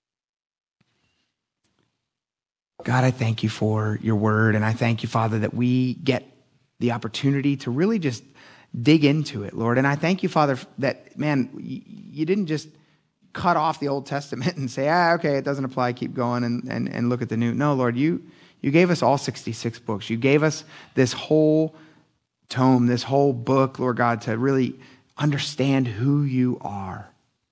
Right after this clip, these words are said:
And Lord, I thank you, Father, that we see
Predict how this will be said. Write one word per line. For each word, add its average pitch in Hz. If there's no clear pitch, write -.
And 151
Lord, 160
I 156
thank 156
you, 160
Father, 127
that 117
we 143
see 151